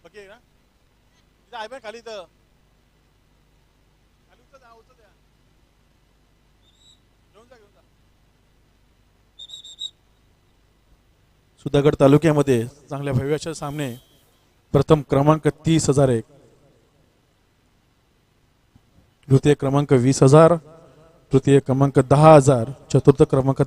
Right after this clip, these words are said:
दहा हजार, प्रथम क्रमांक शरद काशीराम मफारा यांच्या स्मरणार्थ राजेशजी मफारा यांकडून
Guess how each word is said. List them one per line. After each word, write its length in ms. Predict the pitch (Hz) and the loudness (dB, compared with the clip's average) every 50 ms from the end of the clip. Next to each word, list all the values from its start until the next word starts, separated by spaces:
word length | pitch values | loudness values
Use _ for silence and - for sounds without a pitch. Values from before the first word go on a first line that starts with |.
| - - | 0 0
दहा 240 | 135 127 151 147 | 0 2 2 0
हजार, 360 | 139 127 117 - 127 113 113 - - _ _ _ _ _ _ _ _ _ _ _ _ _ _ _ - | 0 0 0 -2 -4 -4 -4 -6 -10 _ _ _ _ _ _ _ _ _ _ _ _ _ _ _ -2
प्रथम 280 | 139 135 - 151 147 | -2 -2 0 -2 -4
क्रमांक 440 | 139 - 135 127 135 135 131 - 139 131 123 - _ _ _ _ _ _ _ _ _ _ _ _ _ _ | -2 -2 -4 -4 -4 -4 -6 -6 -8 -8 -8 -8 _ _ _ _ _ _ _ _ _ _ _ _ _ _
शरद 300 | - - 151 147 156 202 - _ - | -8 -2 2 2 2 2 0 _ -8
काशीराम 320 | 135 123 - 143 139 143 | -8 -6 -6 -4 -4 -4
मफारा 360 | 139 139 131 - 156 139 139 | -4 -4 -2 0 2 2 2
यांच्या 300 | 135 131 127 - - 139 | 2 0 -2 0 0 -2
स्मरणार्थ 440 | 127 - 135 131 131 143 156 - - | 0 0 -2 0 0 0 0 2 2
राजेशजी 500 | 151 143 135 131 127 131 147 139 - 151 | 2 4 4 2 2 2 0 0 0 0
मफारा 360 | 143 143 135 - 147 143 143 | 0 0 2 2 4 4 4
यांकडून 600 | 135 131 139 156 160 - - 165 156 151 143 139 | 2 0 0 0 0 0 4 4 6 6 4 2